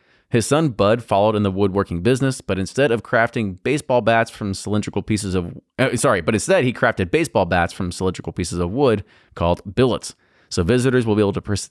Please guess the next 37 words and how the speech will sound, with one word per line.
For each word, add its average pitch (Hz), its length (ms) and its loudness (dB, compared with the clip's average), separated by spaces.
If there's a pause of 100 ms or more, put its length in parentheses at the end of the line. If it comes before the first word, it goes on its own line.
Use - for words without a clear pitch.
(140)
participate 123 640 0
in 113 100 2
a 98 100 2
forty-five 139 640 0
minute 120 280 0
bourbon 113 220 2
experience 120 500 -2 (400)
that 92 100 2
involves 95 320 2
blending 95 440 0
six - 360 -2 (160)
different 113 340 -2
finished 92 340 -2
bourbons 117 320 2
to 104 100 -6
create 104 260 0
a 110 120 0
personalized 120 840 -4
flavor. 131 420 2 (500)
And 90 80 2
at 101 120 2
the 151 160 4
end, 101 180 2
visitors 92 400 2
can 92 180 -4
opt 98 260 0
to 95 80 -4
have 95 260 0
that 92 180 0
exact 98 400 0
flavor 107 320 0
bottled 147 540 0 (160)
in 104 100 -2
a 90 120 -2
bond 131 520 0
to 131 140 -4
take, 117 320 0